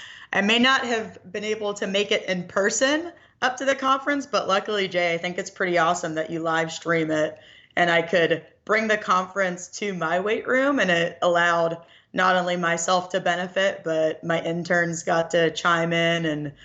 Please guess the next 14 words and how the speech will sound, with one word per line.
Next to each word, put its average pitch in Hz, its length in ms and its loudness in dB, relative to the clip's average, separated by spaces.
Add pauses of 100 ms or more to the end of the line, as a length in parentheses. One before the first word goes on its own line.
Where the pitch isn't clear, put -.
(320)
um, 165 160 2
whether 160 220 2
they're 156 80 2
paid, 180 640 2
unpaid, 165 560 -4
G 175 240 0
As, 160 280 4
assistants, 160 800 -2
I 170 60 0
think 170 140 -2
it - 60 -4
was 170 140 0
a 165 60 0
great 165 420 0